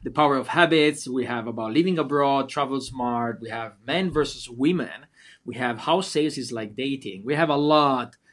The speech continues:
a lot of, like, and challenges,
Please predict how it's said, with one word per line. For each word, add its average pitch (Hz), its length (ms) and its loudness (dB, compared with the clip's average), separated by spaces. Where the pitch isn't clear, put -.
a 123 100 0
lot 131 260 6
of, 117 460 -6
like, 117 380 -4
and 131 160 -4
challenges, 131 760 -2